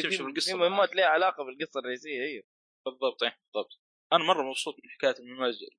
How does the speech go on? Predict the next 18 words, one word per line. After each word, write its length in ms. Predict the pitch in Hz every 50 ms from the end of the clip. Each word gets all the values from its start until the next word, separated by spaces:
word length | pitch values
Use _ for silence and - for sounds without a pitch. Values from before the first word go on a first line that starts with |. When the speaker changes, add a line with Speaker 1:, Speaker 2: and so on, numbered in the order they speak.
| _ _
Speaker 1:
المهمات 280 | _ 131 135 131 127 120
الجانبية 320 | 117 120 120 120 120 113
في 60 | 107 -
ديوس 260 | 110 107 - - 101
إكس. 200 | - - - - - - _ _ _ _ _ _ _ 151
ما 60 | 151
هو 60 | 135
زي 120 | 123 123 120
Speaker 2:
لا، 60 | 117
لا، 140 | 190 214 214
Speaker 1:
اللعبة. 100 | 214 220
Speaker 2:
والله 140 | 220 214 180
خ-، 460 | - - - - - - - - -
خلصتها 360 | 180 180 226 233 - - 170
كلها 300 | 160 - 214 202 151 127
تقريبًا، 440 | - - - 147 147 135 117 117 127
إيه، 240 | 151 143 113 107 110 123
رهيب، 200 | 156 233 262